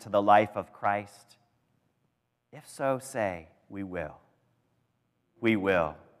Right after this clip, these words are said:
And the third promise goes back to sharing that cup of water. Will you pour out your own life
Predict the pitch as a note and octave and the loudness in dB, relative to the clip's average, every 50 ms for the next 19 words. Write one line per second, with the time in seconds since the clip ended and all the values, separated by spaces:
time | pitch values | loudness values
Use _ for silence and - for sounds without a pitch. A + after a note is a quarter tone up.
0 | _ _ _ _ _ _ _ _ _ _ _ _ _ _ _ _ - A#2 A#2 A2 | _ _ _ _ _ _ _ _ _ _ _ _ _ _ _ _ -4 -4 -4 -4
1 | - - D#3+ D3+ C#3+ - - C#3+ G#2+ F#2+ F2+ D#2+ - - - - - - - _ | 0 4 6 6 6 6 4 2 2 2 2 -2 -8 -16 -16 -14 -14 -16 -18 _
2 | _ _ _ _ _ _ _ _ _ _ _ _ _ _ _ _ _ _ _ _ | _ _ _ _ _ _ _ _ _ _ _ _ _ _ _ _ _ _ _ _
3 | _ _ - G#2+ A2 G#2 - - A#2 A2 G#2+ - A#2 G2+ - - C3 A#2 A#2 A2+ | _ _ -8 -8 -8 -6 2 4 4 4 4 0 -10 -10 -6 0 2 6 6 6
4 | A2+ G#2+ G#2 G#2 G#2 G#2 - - - A2 G2+ - - - - F#2+ F2 - F2 E2+ | 6 4 2 -2 -2 -4 -4 -4 -2 -2 -2 -2 -4 -8 -8 -8 -8 -6 -6 -6
5 | D#2+ D#2 - - - _ _ _ _ _ _ _ _ _ _ _ _ _ _ _ | -6 -6 -10 -16 -20 _ _ _ _ _ _ _ _ _ _ _ _ _ _ _
6 | _ _ _ _ _ _ _ _ _ _ _ _ _ _ _ _ _ _ _ _ | _ _ _ _ _ _ _ _ _ _ _ _ _ _ _ _ _ _ _ _
7 | _ _ - G#2+ A2 B2+ C#3 C3 - - - C3 B2 A#2+ A#2 A2 G#2+ A2 A#2 - | _ _ -10 -8 -6 -4 -4 -4 -4 -2 2 2 4 6 6 6 6 4 2 0
8 | A2+ A2+ A2+ G#2+ G#2+ G#2+ A#2 A#2 A2 F2+ D#2+ D2 D2+ | -2 -4 -2 -2 -2 -2 -4 -4 -6 -8 -10 -10 -14